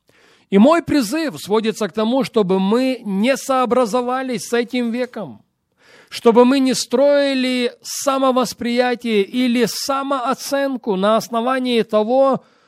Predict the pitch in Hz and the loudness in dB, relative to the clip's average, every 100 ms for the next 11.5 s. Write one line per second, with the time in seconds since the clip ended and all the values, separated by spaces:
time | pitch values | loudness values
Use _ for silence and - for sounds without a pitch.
0 | - - - 262 226 220 226 - 277 285 | -12 -10 2 2 4 2 0 -2 0 2
1 | 269 269 - - 254 254 254 247 247 262 | 0 -2 -6 -4 -4 0 -2 -2 -2 -4
2 | 262 139 101 _ _ _ _ _ _ _ | -4 -6 -10 _ _ _ _ _ _ _
3 | - 202 - 240 202 208 196 233 285 - | -4 -4 2 4 6 4 4 2 0 0
4 | 247 180 - 214 202 190 175 - 185 170 | 0 0 -2 0 0 0 -4 -4 -2 0
5 | 147 131 147 - 214 180 196 208 277 254 | -2 -6 -10 0 2 2 0 0 -2 -2
6 | 262 240 - 247 233 220 208 - 240 185 | -2 -2 -2 -2 0 0 -2 -4 -4 -4
7 | - 185 214 - _ _ - 151 220 240 | -2 0 0 -6 _ _ -6 0 2 2
8 | 226 214 185 - 233 254 277 269 269 262 | 2 2 0 0 4 4 6 2 0 0
9 | 240 226 208 190 - 190 180 226 247 240 | -2 0 -2 -2 -4 -4 -2 -2 -2 -2
10 | 240 233 180 151 226 240 175 226 226 - | -4 -4 -2 4 6 4 2 -2 -2 -4
11 | - 226 214 147 - | -2 0 0 -2 -10